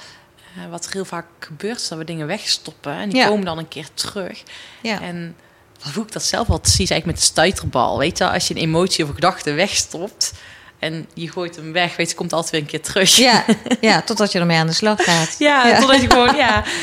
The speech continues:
Speaker 2: Ja.
Speaker 1: Ja, dus, en dat is wel, ehm, ja, ook natuurlijk, ik zie mensen die, weet je, ik breng mensen altijd letterlijk en figuurlijk in beweging, omdat ik met mensen altijd ga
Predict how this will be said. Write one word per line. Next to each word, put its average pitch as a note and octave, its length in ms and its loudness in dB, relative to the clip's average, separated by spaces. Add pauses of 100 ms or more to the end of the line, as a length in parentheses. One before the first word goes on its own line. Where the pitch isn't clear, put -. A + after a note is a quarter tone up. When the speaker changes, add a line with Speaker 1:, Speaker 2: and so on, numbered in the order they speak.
(160)
Speaker 2:
Ja. D4 240 6
Speaker 1:
Ja, G3 320 2
dus, A#3 200 0
en G#3+ 140 0
dat A#3+ 280 0
is A#3 120 -2
wel, G3+ 500 2
ehm, F3+ 600 -4 (120)
ja, D#3+ 180 -10
ook G3+ 180 0
natuurlijk, F#3 400 -4
ik - 100 -10
zie F#3+ 180 -8
mensen E3+ 560 -4 (320)
die, F3 320 -10
weet F3+ 180 -8
je, - 140 -12 (120)
ik F3+ 220 -4
breng D#3+ 220 -2
mensen E3+ 280 -4
altijd D3+ 180 -2
letterlijk D#3+ 300 -2
en C#3 140 -6
figuurlijk F3 380 0
in D#3+ 100 -2
beweging, D3 420 -4
omdat C#3+ 220 -4
ik C#3 80 -10
met D3+ 120 -6
mensen C#3 260 -6
altijd - 260 -6
ga - 60 -4